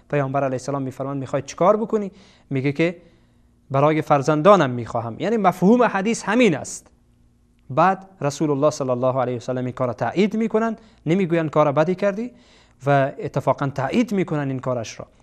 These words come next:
این حدیث در صحیح مسلم آمده، روایت شماره دو هزار و سیصد و سی و یک. و همچنین ثابت شده که صحابه رضوان الله علیهم اجمعین به لباس رسول الله صلی الله علیه و سلم تبرک جستند.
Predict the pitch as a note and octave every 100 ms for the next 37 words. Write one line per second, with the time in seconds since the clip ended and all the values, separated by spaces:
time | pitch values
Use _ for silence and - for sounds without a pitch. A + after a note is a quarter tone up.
0 | _ - G3 E3+ E3 E3 C#3+ C3 - C3
1 | D3 C3+ A#2+ D3+ F#3+ F#3+ G3 F#3 F#3 F#3
2 | - _ C#3 C3+ C3 B2+ B2+ C3+ - C3
3 | B2 C3 C#3+ - _ _ C#3+ C3 C3 C3+
4 | C3 C3+ - _ - - C#3 C#3+ C3 B2+
5 | B2+ - - C3+ A#2+ B2+ A2 - _ _
6 | _ _ _ _ _ _ _ _ _ D3
7 | E3 D#4 - C#4 B3 G#3 - _ _ -
8 | - E3+ E3 B3 - G#3+ F#3+ F#3+ D#3+ -
9 | _ _ _ _ - D3+ D3+ D3 F3 G3
10 | F#3+ D3+ C#3 E3 E3 C#3 D#3 C#3+ C3+ C3
11 | C#3+ C3+ B2+ A#2+ B2+ C3+ E3+ E3+ - _
12 | _ B2+ C#3+ D3 D#3 C4 - G#3 F3 -
13 | D#3 C#3 C#3+ - C3 B2 C3 B2 A#2+ B2
14 | B2 A2 A#2 A#2+ C3 - D#3+ F3+ A#3+ -
15 | - D3 - C#3